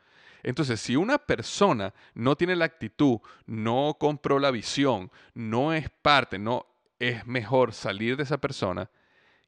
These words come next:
que tratar de invertir horas y horas y horas de tu vida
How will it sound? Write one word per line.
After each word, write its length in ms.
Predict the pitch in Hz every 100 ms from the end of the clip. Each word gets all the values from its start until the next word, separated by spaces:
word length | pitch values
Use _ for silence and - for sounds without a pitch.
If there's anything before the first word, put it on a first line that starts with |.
| _
que 460 | - 120 117 - _ -
tratar 460 | 113 - 123 131
de 80 | 156
invertir 500 | 151 117 110 131 127 -
horas 280 | 120 143
y 120 | 131 120
horas 240 | 113 127
y 80 | 120
horas 200 | 110 120
de 100 | 123
tu 160 | 120
vida 340 | 113 135 95